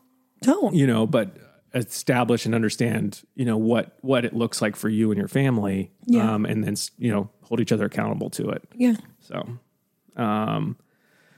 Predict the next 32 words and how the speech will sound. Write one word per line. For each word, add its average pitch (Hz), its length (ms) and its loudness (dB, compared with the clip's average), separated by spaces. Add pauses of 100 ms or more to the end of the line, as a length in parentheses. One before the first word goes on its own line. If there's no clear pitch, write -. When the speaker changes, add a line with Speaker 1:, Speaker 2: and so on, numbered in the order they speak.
(520)
Speaker 2:
all 240 160 4
right, 147 320 4
let's 147 240 2
see. 156 360 4
Here 147 140 4
we 135 100 2
go. 170 520 2 (720)
Speaker 1:
It's - 120 -20
funny. 233 280 4
I 226 80 6
get 226 220 2
that, 208 160 2
though. 214 220 4
I 240 160 4
often 247 500 4
feel 226 480 4 (360)
the 233 140 4
most 240 480 4
energized 226 640 6
to 226 80 2
go 214 220 6
work 208 380 2
with 220 180 4
clarity 226 560 4 (800)
on 220 200 6
a 180 40 2
Saturday. 185 360 2
Speaker 2:
Yeah. 104 140 2 (720)
Yeah. 113 260 0
Speaker 1:
'Cause 262 160 2
I'm 262 160 4
actually 240 680 4